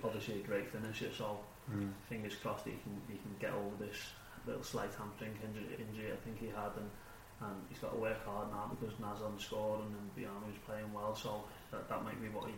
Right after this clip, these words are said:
Speaker 1: needs, a bit of competition to, to obviously fight for his place and get back in the team and So
Speaker 2: Mm.
Speaker 1: I think if he does start getting a couple of goals and a bit of confidence and a bit of, a bit of fitness, he will, I'm sure he will be, uh, high up in Robin's thoughts to,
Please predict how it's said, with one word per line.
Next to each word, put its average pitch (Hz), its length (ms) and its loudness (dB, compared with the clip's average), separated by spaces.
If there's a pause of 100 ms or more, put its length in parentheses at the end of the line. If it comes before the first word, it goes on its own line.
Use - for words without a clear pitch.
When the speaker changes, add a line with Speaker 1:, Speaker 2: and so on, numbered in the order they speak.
(140)
Speaker 1:
needs, 110 140 -2
a - 40 -2
bit - 140 -2
of - 120 -6
competition 110 600 -2
to, 113 80 2
to - 640 -8
obviously 113 340 2
fight 104 360 2
for - 140 0
his 107 100 0
place 107 320 2
and 117 100 4
get 107 160 2
back 113 180 0
in 110 80 2
the 107 140 -2
team 104 300 2
and 104 100 0 (460)
So 110 80 4
Speaker 2:
Mm. 107 140 4
Speaker 1:
I 107 40 2
think 113 220 0
if 104 60 0
he 107 60 0
does 104 220 0
start 107 260 0
getting 98 160 -2
a 107 100 -6
couple 107 180 0
of 98 80 0
goals 104 260 4
and 117 100 2
a - 20 2
bit - 100 2
of - 80 -2
confidence 110 540 -2
and 107 160 -2 (500)
a - 40 -4
bit - 140 2
of, - 60 0
a - 220 -6
bit - 140 2
of - 60 -6
fitness, 120 400 0
he 123 80 -2 (120)
will, 104 140 2 (200)
I'm 127 80 -2
sure 110 220 2 (100)
he 113 80 0
will 107 180 0
be, 104 160 0 (440)
uh, 104 280 0 (340)
high 101 280 2
up 98 140 2
in 110 140 0
Robin's 110 340 0
thoughts 113 440 2
to, 117 140 2